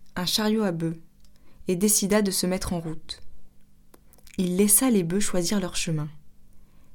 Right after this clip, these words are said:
Quel que soit l'endroit où ils les amèneraient,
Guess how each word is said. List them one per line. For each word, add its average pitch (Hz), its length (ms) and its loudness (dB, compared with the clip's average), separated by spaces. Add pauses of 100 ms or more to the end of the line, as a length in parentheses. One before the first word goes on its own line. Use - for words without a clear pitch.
(220)
Quel 247 200 4
que 208 160 -2
soit 208 280 2
l'endroit 180 360 0
où 185 80 0
ils 170 100 0
les 165 200 2
amèneraient, 165 520 -2